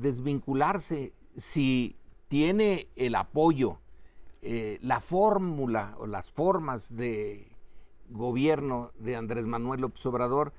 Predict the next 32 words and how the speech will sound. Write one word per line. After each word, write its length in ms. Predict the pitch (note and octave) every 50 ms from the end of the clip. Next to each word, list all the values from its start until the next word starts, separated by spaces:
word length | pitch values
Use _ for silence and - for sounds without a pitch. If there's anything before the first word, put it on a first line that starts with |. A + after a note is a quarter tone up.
| - - - - - - - - - - - -
eh, 360 | C3+ C3+ C3+ B2 A#2+ A#2 A2 - -
tienen 340 | C3 C#3 D3 E3 F#3 E3 C3+ B2
más 260 | A#2 B2 C3+ C#3 -
apoyo 500 | C#3+ A2+ - - C#3+ D3+ C#3 C3 A#2 G#2+
a 40 | G#2
Andrés 300 | G2 F#2 - G#2 A2 G#2+
Manuel 320 | A#2 A2+ A#2+ D3 F#3+ F#3
que 100 | - D3+
cualquiera 520 | G2+ - G2 F#2 F2 - C#3 C#3 C#3 C3 A2+
de 100 | A2+ A2
los, 520 | G#2+ G2+ F#2 - - - - - - A2+ -
eh, 480 | - A2+ A#2 A2 G#2+ G#2 G#2 G2+ G2 - -
otros 340 | A#2 C3 - B2+ B2+ -
personajes 640 | - - G#2+ - - A2+ A2+ B2 B2 - C3 A#2 G#2
de 100 | A#2 A2+
Morena. 480 | A#2+ C3 D3+ F3 D3+ A2 A#2 C#3 D#3 - - - - - - - - - - - - - - - - - -
No 260 | B2+ C#3 E3 G3+ G3
veo 180 | F#3+ G3+ G#3+
por 220 | G3 - F#3 F3+ -
qué 120 | - G3
tenga 380 | F3 - G3+ G#3 G#3 G3+ F#3+ F#3+
que, 540 | - F3+ F3+ F3 D#3+ D#3 C#3+ - - - -
eh, 540 | D3 D3 D3 C#3+ C#3+ C#3+ C#3+ C#3 C#3 C#3 C3+ B2+ A#2 - - -
desvincularse. 920 | B2+ D3 D3 C3 B2 C3+ C#3 C3 - C3+ C#3+ E3 G3 G#3+ G3 - F3+ - -
Lo 300 | E3 D3+ D3+ D3+ C#3 -
que 120 | - C3+ A2
tiene 380 | - E3 E3+ F#3 F#3+ G3 G#3
es 140 | F#3 - -
una 220 | F3 F3 D#3+ D3
tarea 520 | - - B2+ B2+ C#3 D#3 E3 E3+ D#3+ - - - - -
enorme 720 | B2+ A2+ A2+ A2+ A#2 D#3 G3+ A3 A3 E3+ B2 G#2 F#2 - - - - - - - - - - - - - -
enfrente. 720 | A2+ G#2+ G#2+ G2+ - - A#2+ B2 A#2 G#2+ F#2 - - -